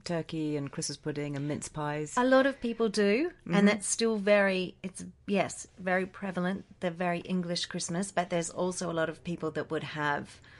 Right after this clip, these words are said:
Speaker 2: a whole salmon on the barbecue or
Speaker 1: Mm.
Speaker 2: prawns. Seafood is very big for Christmas
Speaker 1: Yeah.
Speaker 2: Day. And then because it's warm, um, ice cream, kind of Christmas popsicles or semi-freddo logs, or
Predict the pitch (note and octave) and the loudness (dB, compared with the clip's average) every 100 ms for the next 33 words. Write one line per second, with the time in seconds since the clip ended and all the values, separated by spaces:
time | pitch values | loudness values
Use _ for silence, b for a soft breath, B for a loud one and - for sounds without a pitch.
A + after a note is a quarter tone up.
0 | B B E3+ D3+ F#3+ F3 - E3+ D#3 D3 | B B -4 0 0 -2 0 0 0 -4
1 | D3 D#3 D3+ C#3+ C3+ D3+ - D3 C#3 F3 | -6 -6 0 2 2 -4 -8 -6 -2 2
2 | F3+ F3+ F3 F3+ D#3+ D3 D#3 - - G3+ | 2 2 2 2 2 -2 -6 -6 0 0
3 | F#3 F3+ E3 D#3+ D#3+ D#3+ D#3 D3+ C#3+ C#3 | 0 -4 -2 -4 -6 -2 0 0 -2 -6
4 | C#3 - B2 D3+ - D3+ C#3 C3+ C3 E3 | -6 -10 -8 -8 -2 0 0 0 -2 -4
5 | B B B - F3 F3+ E3+ D#3+ D#3 - | B B B -4 2 2 2 -2 -8 -14
6 | F3 E3+ D#3 F3 - E3+ D#3+ D#3+ D3+ F#3+ | -8 -4 -4 -6 -8 -6 -4 -4 -2 0
7 | B3 B B B B - D#3+ D#3 - E3+ | -2 B B B B -4 -4 -2 -2 -2
8 | F3 - F3 D#3+ D#3 - F3 D#3+ - F3+ | -4 -4 -4 -4 -6 -8 -6 -6 -4 -6
9 | - F3+ - - - - F3 F3+ D#3+ D#3 | -4 -6 -8 -8 -8 -8 -8 -4 -4 -6
10 | D3+ D#3 D3 C#3+ C#3+ - - E3+ E3 - | -4 -2 0 0 -2 -6 -2 0 -2 -2
11 | D#3+ D3+ D3+ D#3+ D#3 C#3+ D#3 - - - | -2 0 0 2 2 2 -2 -8 -8 -4
12 | C#3 | -4